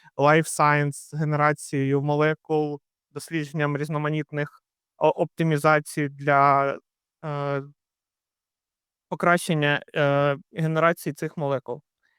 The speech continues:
Але все ж таки давайте повернемось до теми нашого до, е,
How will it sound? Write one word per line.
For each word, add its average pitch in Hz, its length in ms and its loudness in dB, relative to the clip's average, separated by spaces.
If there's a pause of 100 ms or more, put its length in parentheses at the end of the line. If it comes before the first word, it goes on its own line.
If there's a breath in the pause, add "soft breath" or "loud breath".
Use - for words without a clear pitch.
(540)
Але 190 380 4
все 208 180 -2
ж - 80 -10
таки 185 160 -6
давайте 175 260 0
повернемось 165 520 -4
до 160 160 -4
теми 165 300 -2
нашого 160 360 -6
до, 156 320 -4
е, 156 420 -6